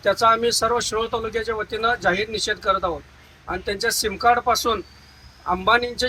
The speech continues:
जे जे प्रॉडक्ट आहे त्या प्रॉडक्टवर आम्ही जाहीर निषेध करत आहोत आणि आजपासून आम्ही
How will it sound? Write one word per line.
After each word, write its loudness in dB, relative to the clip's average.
जे 2
जे 0
प्रॉडक्ट -2
आहे 4
त्या 4
प्रॉडक्टवर 2
आम्ही 2
जाहीर 2
निषेध 0
करत 0
आहोत 0
आणि 0
आजपासून 2
आम्ही -2